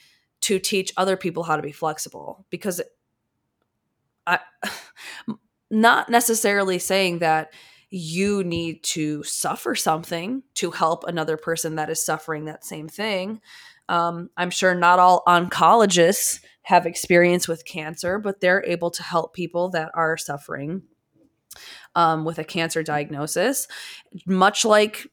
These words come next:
a lot of the people who treated me, they didn't have anorexia. They had no history of anorexia, and they helped me tremendously. So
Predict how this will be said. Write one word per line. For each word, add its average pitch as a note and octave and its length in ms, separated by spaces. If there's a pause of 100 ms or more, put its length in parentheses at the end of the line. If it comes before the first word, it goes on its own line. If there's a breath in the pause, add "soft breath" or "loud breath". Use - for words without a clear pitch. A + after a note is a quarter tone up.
(520)
a - 80
lot E3+ 220
of G3 80
the G#3 80
people G3+ 580
who F#3 420
treated F#3+ 420
me, A#3 280
they G#3+ 180
didn't A3 340
have F#3+ 360
anorexia. F#3 640
They G#3+ 120
had A#3 120
no A3+ 120
history A#3+ 340
of F#3+ 80
anorexia, F3+ 600
and G#3 120
they G#3 100
helped G#3+ 320
me A3 140
tremendously. D4 800
So B3 360